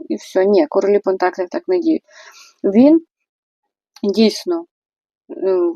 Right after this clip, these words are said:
закохався, він дійсно хоче бути з вами.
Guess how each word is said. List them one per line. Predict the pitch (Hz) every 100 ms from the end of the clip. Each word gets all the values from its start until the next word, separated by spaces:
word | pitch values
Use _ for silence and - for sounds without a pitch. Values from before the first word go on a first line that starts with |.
| -
закохався, | 208 202 202 233 294 285 277 220
він | 214 226
дійсно | 208 - 185
хоче | - 170 -
бути | 330 349 254
з | 254
вами. | 277 262 240